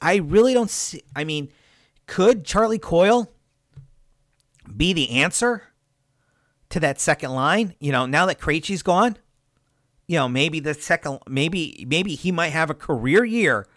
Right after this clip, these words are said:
having somebody like Hall on his, on his left side. We don't know. That's the big question mark coming into the season,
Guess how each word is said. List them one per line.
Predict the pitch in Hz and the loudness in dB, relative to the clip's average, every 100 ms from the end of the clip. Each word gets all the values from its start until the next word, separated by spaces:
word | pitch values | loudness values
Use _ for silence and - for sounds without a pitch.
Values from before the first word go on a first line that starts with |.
| _ _ _ _ | _ _ _ _
having | 151 156 143 | -4 -2 -4
somebody | - 170 180 170 160 | -4 -2 -2 -4 -6
like | 120 135 - | -6 -8 0
Hall | 151 123 107 - | 2 4 2 -4
on | 120 117 | -8 -6
his, | 117 107 | -8 -10
on | - 117 | -10 -8
his | 110 107 | -8 -8
left | 98 - | -8 -4
side. | 127 101 76 _ _ _ _ _ _ _ _ | -4 -4 -6 _ _ _ _ _ _ _ _
We | 123 262 | 0 4
don't | 277 262 | 6 6
know. | 254 117 156 - - _ - | 4 4 -2 -12 -20 _ 0
That's | 196 240 - | 2 2 2
the | 226 | 2
big | 202 185 | 2 -2
question | - 185 - 160 | -2 -2 -2 0
mark | 135 131 - - | 2 0 -4 -6
coming | 160 175 | -4 -2
into | 156 151 - | -2 -4 -6
the | 123 | -10
season, | 120 - 143 113 107 | -8 -4 -4 -2 -6